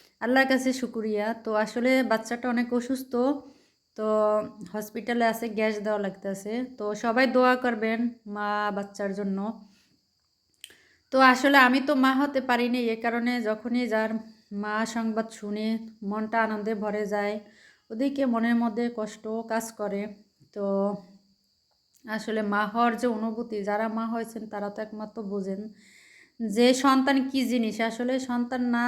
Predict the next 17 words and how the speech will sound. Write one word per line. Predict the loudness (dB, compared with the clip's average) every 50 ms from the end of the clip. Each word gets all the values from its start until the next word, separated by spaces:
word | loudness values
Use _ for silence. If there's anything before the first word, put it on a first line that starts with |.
| 0
থাকলে | -2 -2 -2 -4 -2 -2 -4 -4 -2
দুনিয়াটাই | -2 -2 -2 -2 -2 -2 -2 -2 -2 -4 -4
মিথ্যা। | -4 -4 -8 -10 -12 -10 -6 -4 -4 -4 -4 -6 -10 -16 -20 -20 -20 -20 _ _ _ -20 -10 -4
একমাত্র | -2 0 0 2 4 6 6 6 4 4 4 6 6 8 8 8 6 4 0 -6 -12 -16 _ _ _ _ _ _ _ _ _ _ _ _ _ _ _ _ _ _ _ _ -2
মেয়েরা | 2 4 6 8 8 8 8 8 8 6 6
সংসারের | 2 0 0 0 0 0 0 0 0 2 2 4 4 4 4 2 0 -2 -6 -14 -20 _ _ _ _ _ _ _ _ _ _ _ _ _ _ _ _ _ -4
বাচ্চার | 0 0 0 0 0 4 6 6 6 6 6
জন্যই | 6 6 6 6 6 6
কিন্তু | 6 4 4 2 2 2 0 0 0 0 -2 -2 -6 -14 -20 _ _ _ _ _ _ _ -20 -20
সংসার | -12 -6 -4 -4 -2 -2 0 0 0 0
তৈরি | 2 2 2 2 2 2
করে, | 0 0 0 0 0 0
জীবনযাপন | 0 -2 -2 -2 -4 -4 -4 -4 -6 -8 -8 -8 -10 -8
করে। | -6 -6 -6 -6 -6 -6 -8 -10 -16 _ _ _ _ _ _ _ _ _ _ _
যার | -12 -6 -2 2 4 6 6 6
সন্তান | 4 4 2 2 2 2 2 2 4
নাই | 4 4 2 2 2